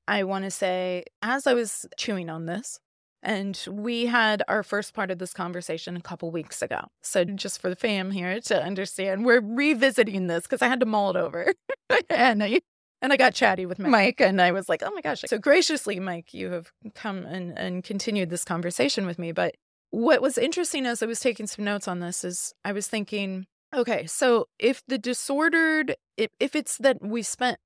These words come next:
unproductive time and we need to keep focus on the obsession, but the disordered function, if we're thinking about gad, is also in looking at how we're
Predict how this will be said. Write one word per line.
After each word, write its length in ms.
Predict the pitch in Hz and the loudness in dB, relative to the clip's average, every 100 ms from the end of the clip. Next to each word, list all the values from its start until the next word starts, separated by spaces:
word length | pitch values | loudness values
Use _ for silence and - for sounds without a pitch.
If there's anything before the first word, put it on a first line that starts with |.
| - | -4
unproductive 800 | 233 254 - 247 196 - 190 - | -2 -2 -4 -2 -2 -4 -10 -12
time 340 | - 71 180 - _ _ _ _ _ - | -14 -12 -14 -18 _ _ _ _ _ -4
and 520 | 208 208 202 190 190 | -2 0 -2 -4 -4
we 160 | 220 240 | 0 0
need 180 | 254 262 | 0 -2
to 60 | |
keep 300 | - - 247 | -6 -6 -6
focus 480 | - 233 233 226 - - | -2 0 2 0 -4 -6
on 260 | 202 196 196 | -4 -4 -4
the 100 | 180 | -6
obsession, 640 | - 233 107 - 87 - - _ _ _ | -4 -2 -2 -4 -6 -10 -20 _ _ _
but 140 | 269 262 | 2 2
the 80 | |
disordered 640 | 208 247 - 320 339 302 233 | 0 -2 0 2 2 0 0
function, 1000 | - 269 269 - 247 240 226 226 214 - _ _ | -2 -2 -2 -2 -2 -2 -4 -4 -6 -10 _ _
if 200 | - - | -8 -2
we're 140 | 233 | -2
thinking 300 | 233 233 233 | -2 -4 -4
about 320 | 214 208 190 - | 0 2 2 0
gad, 300 | 139 131 220 | 2 2 0
is 180 | 220 - | -2 -2
also 560 | 262 269 - 226 208 | -2 -2 0 0 0
in 160 | 208 202 | -2 -4
looking 280 | 208 214 208 | -6 -4 -4
at 160 | 196 | -6
how 260 | - 208 202 | -6 -4 -4
we're 220 | 190 196 | -4 -4